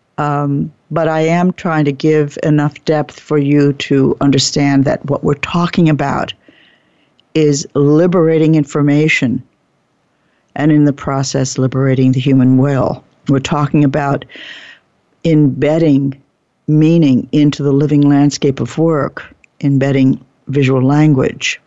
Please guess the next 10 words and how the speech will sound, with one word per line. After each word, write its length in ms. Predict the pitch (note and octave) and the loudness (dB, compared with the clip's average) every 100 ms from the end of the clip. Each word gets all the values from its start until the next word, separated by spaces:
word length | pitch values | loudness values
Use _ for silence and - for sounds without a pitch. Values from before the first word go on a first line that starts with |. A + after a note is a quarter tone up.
| _ _ _ _ - | _ _ _ _ -10
Okay? 280 | D#3 B3+ E4 - _ _ _ _ _ | -4 -2 -2 -6 _ _ _ _ _
So, 400 | - D#3+ C3 - _ _ _ _ _ _ _ _ _ _ - | -6 -2 -2 -4 _ _ _ _ _ _ _ _ _ _ 0
and 140 | G#3+ | 2
we 100 | G#3+ | 2
call 240 | G#3 G#3+ | 0 -2
this, 140 | F3 E3 | -2 -2
by 160 | D#3 | -4
the 80 | D3+ | -4
way, 160 | D3 C#3+ | -2 -2
doorway, 460 | C3+ C#3+ C#3 C3+ | 0 -2 0 -2